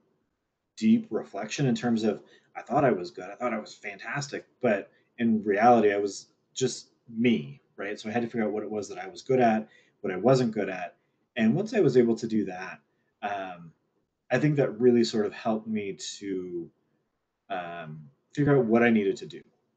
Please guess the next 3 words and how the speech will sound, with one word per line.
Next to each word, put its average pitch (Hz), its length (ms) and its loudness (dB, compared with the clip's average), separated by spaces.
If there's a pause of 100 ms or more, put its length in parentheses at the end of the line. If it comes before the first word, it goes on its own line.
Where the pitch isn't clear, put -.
(260)
Where, 113 340 2 (200)
where 113 460 0 (180)
does, 95 760 -6